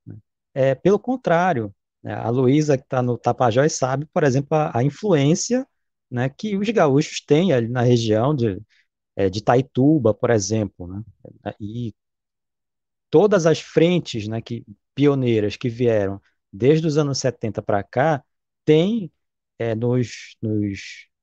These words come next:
nos sulistas, né, nos gaúchos e nos paranaenses, né, passando ali pelo Mato Grosso, uma importan-, um importante vetor de transformação da Amazônia. Eu, pensando uma temporalidade mais longa, Guilherme,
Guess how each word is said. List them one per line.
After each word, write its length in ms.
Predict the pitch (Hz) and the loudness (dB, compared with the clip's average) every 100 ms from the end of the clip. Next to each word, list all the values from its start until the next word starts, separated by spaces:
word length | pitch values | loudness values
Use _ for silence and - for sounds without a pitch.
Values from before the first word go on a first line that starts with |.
| _ | _
nos 160 | 120 120 | -2 0
sulistas, 640 | 139 120 156 214 - 113 | 0 2 4 2 0 -2
né, 100 | 117 | 0
nos 160 | 123 113 | -2 -2
gaúchos 580 | 120 117 113 113 113 104 | 2 2 2 -2 -4 -6
e 60 | |
nos 160 | 110 107 | -6 -6
paranaenses, 880 | 113 110 107 101 107 180 185 110 98 | -4 -2 -2 -4 -2 -2 -4 -6 -10
né, 100 | 101 | -6
passando 320 | 107 107 123 | -4 -4 -2
ali 140 | 113 110 | -2 0
pelo 200 | 117 107 | -2 -2
Mato 280 | 107 - 101 | -2 -6 -6
Grosso, 440 | 104 160 180 - - _ _ _ _ - | 0 0 0 -8 -14 _ _ _ _ -2
uma 240 | 190 220 | 2 2
importan-, 560 | 208 208 185 - 170 226 | 0 -2 0 2 2 2
um 120 | 175 | 0
importante 500 | 190 175 - 180 170 | 2 2 2 2 4
vetor 520 | 208 - - 160 151 _ _ _ _ _ - | 4 4 6 6 6 _ _ _ _ _ -6
de 120 | 123 | -2
transformação 680 | 151 151 160 143 139 147 135 | 2 2 4 2 2 0 2
da 100 | 139 | 2
Amazônia. 520 | 156 165 123 98 92 _ _ _ _ _ _ _ _ _ | 2 0 0 -2 -6 _ _ _ _ _ _ _ _ _
Eu, 380 | - 196 233 - _ _ _ _ | 4 6 6 2 _ _ _ _
pensando 400 | - 160 - 190 | 2 2 4 2
uma 120 | 190 160 | 2 -2
temporalidade 680 | 160 151 143 135 127 120 | -2 -2 -2 0 0 0
mais 260 | 131 160 123 | 0 0 0
longa, 340 | 113 139 151 | 0 0 0
Guilherme, 460 | 117 104 95 95 92 | -2 -4 -4 -6 -10